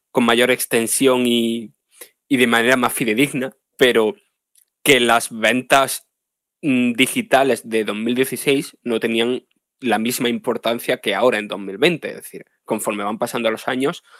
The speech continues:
las ventas digitales, mm, suponen un porcentaje mayor de las ventas totales. Eh, entonces ahí, mm, es una de las explicaciones, ¿no?, de que ese Doom Eternal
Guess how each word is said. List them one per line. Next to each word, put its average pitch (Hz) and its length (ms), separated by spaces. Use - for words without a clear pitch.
las 120 220
ventas 120 400
digitales, 120 520
mm, 117 260
suponen 120 460
un 127 160
porcentaje 117 640
mayor 113 340
de 113 80
las 104 160
ventas 113 340
totales. 110 520
Eh, 123 240
entonces 117 500
ahí, 123 460
mm, 120 280
es - 440
una 127 200
de 123 120
las 120 100
explicaciones, 127 920
¿no?, 131 280
de 123 240
que 107 220
ese 113 280
Doom 113 260
Eternal 117 520